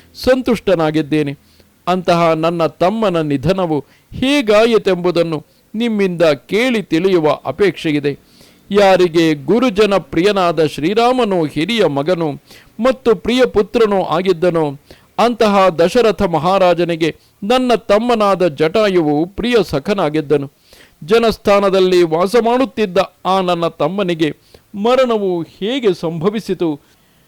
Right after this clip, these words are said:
ನನ್ನ ರೆಕ್ಕೆಗಳು ಸೂರ್ಯನ ಪ್ರಖರವಾದ ಕಿರಣಗಳಿಂದ ಸುಟ್ಟು ಹೋಗಿವೆ. ಆದುದರಿಂದ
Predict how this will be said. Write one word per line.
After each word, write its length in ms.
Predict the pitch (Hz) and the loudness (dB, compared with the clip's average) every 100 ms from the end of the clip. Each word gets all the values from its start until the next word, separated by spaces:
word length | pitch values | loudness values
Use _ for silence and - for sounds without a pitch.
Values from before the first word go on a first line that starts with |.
| _ _ 214 | _ _ -2
ನನ್ನ 360 | 240 226 214 | 0 2 2
ರೆಕ್ಕೆಗಳು 720 | 185 202 - 247 214 208 190 | 2 2 0 0 2 4 4
ಸೂರ್ಯನ 520 | 170 208 262 240 214 190 | 2 -2 -2 0 0 -2
ಪ್ರಖರವಾದ 720 | - 170 175 240 233 202 190 | -2 -4 0 0 2 2 2
ಕಿರಣಗಳಿಂದ 760 | 175 - 190 220 208 185 180 170 156 135 - | 0 -2 -2 0 0 0 -2 0 0 -2 -6
ಸುಟ್ಟು 280 | 175 - | -6 -2
ಹೋಗಿವೆ. 420 | 170 160 156 151 147 _ _ - | 0 0 0 -4 -6 _ _ -6
ಆದುದರಿಂದ 580 | 165 190 185 175 175 170 | -2 2 2 0 0 0